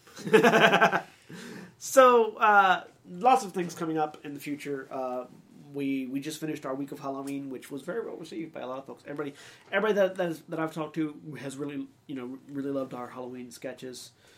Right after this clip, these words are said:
Uh, people are really liking our, our long-term, our long-form sketches where we were actually writing them out and, and taking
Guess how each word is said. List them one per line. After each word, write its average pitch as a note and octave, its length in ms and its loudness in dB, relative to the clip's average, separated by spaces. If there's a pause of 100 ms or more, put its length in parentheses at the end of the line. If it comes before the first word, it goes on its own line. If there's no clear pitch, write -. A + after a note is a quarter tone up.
(220)
Uh, B2 300 -10 (420)
people C3+ 260 -10
are C3 60 -8
really B2 180 -8
liking B2 340 -10
our, B2 280 -14
our B2 280 -12
long-term, B2 640 -14
our B2+ 140 -10
long-form B2 480 -10
sketches A#2+ 480 -12
where E3+ 100 -18
we C3 140 -14
were A2+ 160 -12
actually A#2+ 240 -18
writing A#2+ 360 -12
them A#2+ 140 -12
out A#2 240 -12 (100)
and, A#2 220 -18
and A#2+ 100 -16
taking A#2+ 280 -16